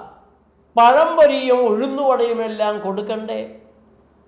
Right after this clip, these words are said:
എണ്ണയിൽ മുക്കി നേരെ പൊരിച്ചെടുത്താൽ അത് വലിയ സമയം നിൽക്കില്ല. കുറച്ച് കഴിയുമ്പോൾ അതങ്ങ്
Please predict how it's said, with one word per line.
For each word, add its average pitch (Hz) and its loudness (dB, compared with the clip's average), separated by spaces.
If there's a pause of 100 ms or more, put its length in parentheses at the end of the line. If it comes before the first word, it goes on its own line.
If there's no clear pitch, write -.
(1800)
എണ്ണയിൽ 349 2
മുക്കി 302 -2 (380)
നേരെ 190 2 (300)
പൊരിച്ചെടുത്താൽ 233 2 (1200)
അത് 226 -2 (560)
വലിയ 214 -2 (180)
സമയം 180 -2
നിൽക്കില്ല. 156 -8 (280)
കുറച്ച് 220 0
കഴിയുമ്പോൾ 180 -2 (460)
അതങ്ങ് 202 -2